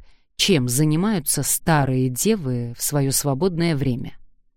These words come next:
Но когда мой зять целует в саду гувернантку, это трудно не заметить». Мисс Маркс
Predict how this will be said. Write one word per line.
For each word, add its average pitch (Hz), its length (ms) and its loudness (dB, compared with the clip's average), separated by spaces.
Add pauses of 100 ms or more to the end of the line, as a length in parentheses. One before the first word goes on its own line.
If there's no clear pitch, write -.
(120)
Но 180 120 4
когда 170 400 4
мой 175 240 6
зять 151 540 0 (320)
целует 151 500 2
в - 60 -8
саду 139 300 0
гувернантку, 165 840 2 (320)
это 320 300 2
трудно 190 520 4
не 247 160 6
заметить». 226 840 -2 (960)
Мисс 139 460 0
Маркс 131 600 -2